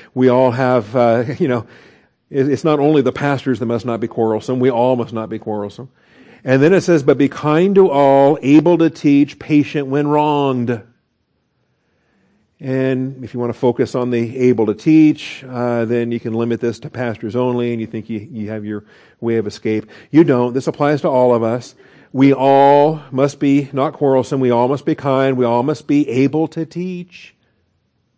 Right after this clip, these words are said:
If God puts you in that circumstance and you're the one that's face-to-face with his weaker sister, you're the one that's face-to-face with a struggling brother, then, uh,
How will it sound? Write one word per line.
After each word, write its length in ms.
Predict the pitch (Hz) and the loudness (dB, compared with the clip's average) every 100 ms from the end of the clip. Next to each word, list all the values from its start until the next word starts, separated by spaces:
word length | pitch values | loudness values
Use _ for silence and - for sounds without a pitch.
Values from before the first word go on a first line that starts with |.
| _ _ _ _ _ _ _ _ | _ _ _ _ _ _ _ _
If 200 | 120 120 | -10 -6
God 220 | 120 123 | -2 -2
puts 240 | - 139 - | 0 -2 -2
you 100 | 139 | -2
in 60 | |
that 160 | 143 139 | -2 -2
circumstance 680 | 135 143 151 110 143 165 165 | -2 -2 -2 -4 -4 -4 -4
and 100 | 117 | -4
you're 160 | 117 139 | 0 0
the 100 | 139 | 0
one 200 | 139 147 | 0 -2
that's 160 | 123 | -4
face-to-face 640 | - 135 135 - 139 139 | -4 -4 -4 -4 -2 -2
with 120 | 135 127 | -6 -6
his 140 | 117 | -6
weaker 280 | 135 135 135 | -6 -6 -8
sister, 380 | 147 139 165 147 | -6 -6 -6 -4
you're 200 | 113 127 | -2 -2
the 100 | 127 | -4
one 180 | 135 | -6
that's 140 | 131 - | -8 -6
face-to-face 640 | 135 127 127 131 131 135 _ _ _ _ _ | -6 -6 -8 -6 -6 -6 _ _ _ _ _
with 160 | 135 120 | -6 -6
a 60 | |
struggling 460 | - 131 131 131 127 | -4 0 2 0 0
brother, 420 | 123 123 139 151 143 _ _ _ - | 2 2 0 -4 -14 _ _ _ -14
then, 420 | 113 123 123 120 | -6 -4 -4 -4
uh, 260 | 123 117 | -4 -4